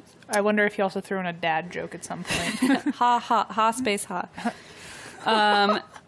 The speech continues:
Speaker 2: additionally, sometime before the murders, uh, here are some things that happened that I'm just gonna lump together because it's just all crazy.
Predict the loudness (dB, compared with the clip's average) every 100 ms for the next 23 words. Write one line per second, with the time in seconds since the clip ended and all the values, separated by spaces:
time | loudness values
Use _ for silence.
0 | _ 0 2 2 4 4 4 4 2 2
1 | 2 4 4 2 2 2 2 2 2 2
2 | 0 -2 -2 -2 0 0 0 -4 -12 -20
3 | _ -20 -20 _ -20 -16 -2 2 2 2
4 | 0 0 -2 -2 -4 -2 -4 -2 -4 -4
5 | -6 -10 -18 -8 -2 -2 -4 -16 -10 -6
6 | -4 -4 -2 0 0 -2 -6 -6 -4 -4
7 | -4 -6 -6 -4 -6 -4 -4 -4 -6 -8
8 | -8